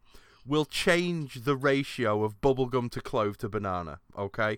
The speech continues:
It's very important that you remember that, because different yeasts at different temperatures will give you different ratios of those. Like, just to throw out one, Mangrove Jack's M J twenty,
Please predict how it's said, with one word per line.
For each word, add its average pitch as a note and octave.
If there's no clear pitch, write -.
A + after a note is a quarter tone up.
It's B2
very D#3
important D#3+
that C3+
you C3
remember B2+
that, F#2
because A#2
different D3
yeasts A2+
at G#2+
different D3+
temperatures A#2
will A#2
give C#3
you A2
different C#3
ratios A2+
of F#2+
those. G2
Like, B2
just E3
to F3+
throw D#3
out C3
one, F#2
Mangrove F3
Jack's C3
M B2+
J B2+
twenty, G#2